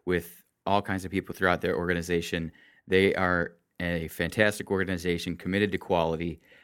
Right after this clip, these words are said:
and, and we've said this before, we were only gonna take on sponsors that we believed in, and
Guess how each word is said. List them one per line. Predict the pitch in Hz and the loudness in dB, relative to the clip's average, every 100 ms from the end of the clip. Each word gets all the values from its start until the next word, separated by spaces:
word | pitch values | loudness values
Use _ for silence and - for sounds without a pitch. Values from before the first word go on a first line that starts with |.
| _ - | _ -2
and, | 87 85 80 85 - _ _ _ _ | 0 0 -2 -6 -8 _ _ _ _
and | 90 87 80 78 - _ _ _ 101 | -4 -4 -4 -8 -14 _ _ _ 0
we've | 104 - | 0 6
said | 117 | 4
this | 107 - | 4 -4
before, | - 120 104 | -2 4 4
we | 92 98 | 4 0
were | 95 | 0
only | 104 101 | 0 0
gonna | 95 92 | -2 -2
take | 104 95 | 0 0
on | 98 92 90 90 - _ | 2 2 0 -2 -8 _
sponsors | - - 98 98 101 87 | -16 2 4 4 2 0
that | 92 | 2
we | 90 | 0
believed | 85 90 95 82 | 0 2 2 2
in, | 85 82 82 - | -2 -2 -4 -6
and | 85 82 80 76 | -4 -4 -6 -8